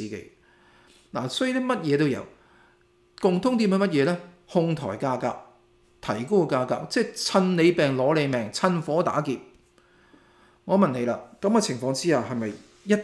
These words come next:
定呢要去整治呢？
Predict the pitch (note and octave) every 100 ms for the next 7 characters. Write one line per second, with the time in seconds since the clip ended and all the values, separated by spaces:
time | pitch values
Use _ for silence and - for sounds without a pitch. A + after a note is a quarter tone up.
0 | - C#3+ B2 C#3 D3+ - _ _ _ _
1 | _ _ - C#3+ C#3 A#2 B2 B2 B2 B2+
2 | A#2 C3 D#3+ A2 G2+ A#2+